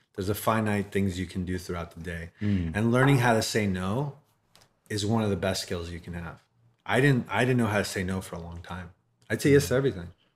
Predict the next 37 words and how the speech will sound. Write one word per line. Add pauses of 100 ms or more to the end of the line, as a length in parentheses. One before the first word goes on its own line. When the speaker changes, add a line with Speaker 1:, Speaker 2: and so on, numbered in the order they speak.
(140)
Speaker 2:
What,
Speaker 1:
And
it
fucked
me.
Speaker 2:
what
advice
would
you
give
to
someone
that
has
a
hard
time
saying
no
to
things? (760)
Speaker 1:
You
need
to
learn
to
cultivate,
to
take,
to
ask
yourself
these
questions. (640)
Is
this
essential?